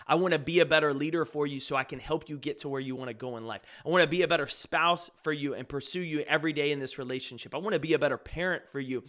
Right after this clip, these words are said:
so I can provide you with opportunities. I can help you develop your mindset. I can give you a better shot than I had."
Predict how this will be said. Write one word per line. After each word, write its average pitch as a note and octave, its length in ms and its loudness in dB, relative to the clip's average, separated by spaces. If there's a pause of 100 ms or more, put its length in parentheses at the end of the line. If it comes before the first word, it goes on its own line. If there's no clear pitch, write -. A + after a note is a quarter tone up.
(260)
so F3+ 140 2
I F3+ 60 4
can F3+ 140 -6
provide D#3 460 2
you D#3+ 60 -6
with D3+ 140 -2
opportunities. C#3 760 -4
I B2+ 80 -2
can D3+ 140 -6
help E3 240 -4
you D#3+ 60 -4
develop D#3 440 0
your C3+ 120 -4
mindset. D#3 420 -4
I C3+ 80 -2
can C#3 120 -6
give F3 260 0
you F3+ 140 0
a C#3+ 80 4
better C#3+ 280 0
shot D3+ 380 -4
than B2+ 100 -4
I C3 160 0
had." A#2 360 -10